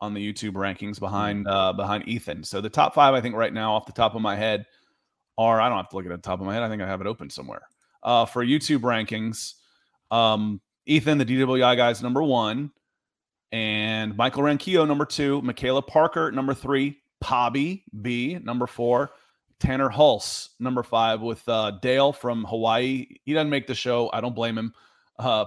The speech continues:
Speaker 1: coming from Hawaii, and Sam Bam coming in at number seven, Shane Tut-, Tuttle, Naj Althoff, and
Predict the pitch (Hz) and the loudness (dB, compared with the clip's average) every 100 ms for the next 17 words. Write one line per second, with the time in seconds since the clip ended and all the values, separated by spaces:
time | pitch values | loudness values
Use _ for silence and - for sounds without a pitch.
0 | - 123 123 117 120 120 113 113 117 110 | -2 -2 -2 -4 -4 2 4 4 2 -4
1 | 104 135 135 131 123 120 117 123 117 117 | -6 -4 -2 0 0 -2 -4 -4 -2 -2
2 | 113 113 107 101 113 113 - 117 113 113 | -2 -4 -6 -6 -6 -6 -4 -2 -2 -2
3 | 110 - _ _ _ - 147 135 135 139 | -6 -10 _ _ _ -6 -2 0 2 4
4 | 131 127 _ _ 160 151 143 139 127 - | 4 4 _ _ 6 8 8 6 2 -4
5 | 127 131 120 127 120 123 117 110 - 113 | -2 0 2 2 2 4 2 2 -6 -8
6 | 110 104 | -6 -8